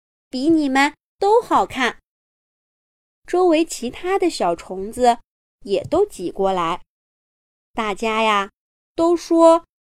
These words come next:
自己变成的蝴蝶会是最漂亮的。只有一只黑黄色、其貌不扬的小虫子没有参加讨论。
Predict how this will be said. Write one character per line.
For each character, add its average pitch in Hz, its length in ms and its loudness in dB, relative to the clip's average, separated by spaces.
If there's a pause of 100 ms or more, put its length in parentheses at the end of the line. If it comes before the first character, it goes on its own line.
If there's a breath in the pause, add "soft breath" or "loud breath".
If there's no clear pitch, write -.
自 381 240 0
己 - 320 -8
变 285 180 -2
成 214 220 -6
的 208 100 -2
蝴 208 300 -6
蝶 185 420 -2 (460)
会 269 260 -2
是 254 160 -8
最 330 360 -2
漂 196 320 -4
亮 165 260 -6
的。 143 160 -10 (1400)
只 240 220 -6
有 240 180 0
一 240 180 -4
只 262 420 2 (300)
黑 294 320 -2
黄 202 380 -6
色、 233 460 2 (460)
其 - 280 -8
貌 320 200 2
不 339 160 0
扬 208 280 -2
的 320 120 0
小 196 240 -2
虫 170 380 -8
子 208 320 0 (480)
没 190 240 -6
有 359 180 2
参 196 280 -10
加 196 160 -6
讨 175 260 -10
论。 185 240 -2